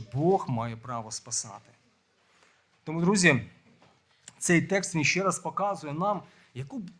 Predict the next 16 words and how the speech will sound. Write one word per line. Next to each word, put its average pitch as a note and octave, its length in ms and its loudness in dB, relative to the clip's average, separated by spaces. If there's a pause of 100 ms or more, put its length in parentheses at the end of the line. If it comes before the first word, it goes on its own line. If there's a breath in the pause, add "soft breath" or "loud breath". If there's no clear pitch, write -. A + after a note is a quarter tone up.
(180)
яку D3 260 -8
благодать F3+ 680 2
сьогодні E3+ 600 -4
має E3+ 400 -4
церква. - 580 -6 (920 soft breath)
Я F3+ 100 2
хочу D4+ 240 0
ще B3 160 4
нагадати G3 760 2 (240)
декілька G#3 600 0
віршів, F3+ 600 4
які E3+ 220 2
показують, F#3+ 960 2 (260)
кого G3 600 6
обирає D3+ 520 0
Бог. C3 520 -4